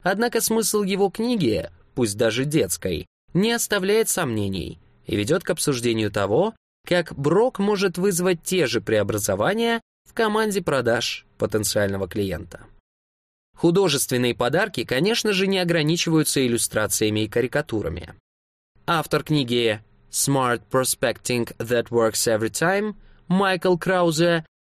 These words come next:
предлагает заказать у профессионального фотографа снимок чего-то важного для потенциального клиента и подарить ему в виде картины в рамке. Он рассказывает историю о ландшафтном фотографе,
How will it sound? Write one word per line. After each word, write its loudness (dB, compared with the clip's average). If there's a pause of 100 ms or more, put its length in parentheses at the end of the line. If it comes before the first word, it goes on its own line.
предлагает 2
заказать 0
у 0
профессионального 0
фотографа 0 (240)
снимок 0
чего-то 0
важного -2 (360)
для 0
потенциального 2
клиента -2 (480)
и 0
подарить 2
ему 2
в 0
виде -2
картины -2
в -2
рамке. -4 (640)
Он 0
рассказывает 0
историю 4
о 6
ландшафтном 0
фотографе, 0